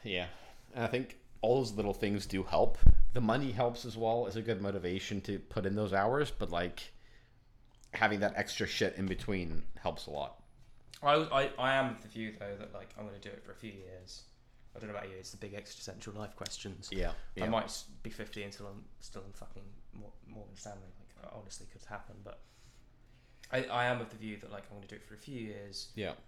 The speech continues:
Speaker 2: I put away hu-, like, a third of my income into a pension, so, like, it's going to grow significantly.
Speaker 1: Yeah, yeah.
Speaker 2: And then just, you know,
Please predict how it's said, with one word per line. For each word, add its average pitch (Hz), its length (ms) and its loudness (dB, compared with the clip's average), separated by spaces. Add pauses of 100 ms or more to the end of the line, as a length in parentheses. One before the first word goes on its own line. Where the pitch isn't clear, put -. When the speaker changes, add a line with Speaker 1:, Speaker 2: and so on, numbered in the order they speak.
(140)
Speaker 2:
I 113 180 -2
put 117 240 -6
away 107 200 -6
hu-, - 240 -16 (120)
like, 98 140 -10
a - 40 -18
third 110 360 -10
of - 100 -16
my 98 140 -16
income 95 300 -18
into 92 160 -20
a - 20 -20
pension, - 400 -20
so, - 240 -14
like, - 180 -16
it's - 140 -14
going - 220 -10
to 92 100 -16
grow - 260 -18
significantly. - 600 -16 (200)
Speaker 1:
Yeah, 90 200 4 (120)
yeah. 76 180 -2
Speaker 2:
And 131 80 -2
then 131 220 -2
just, 131 340 -8 (240)
you 120 140 -12
know, 110 240 -8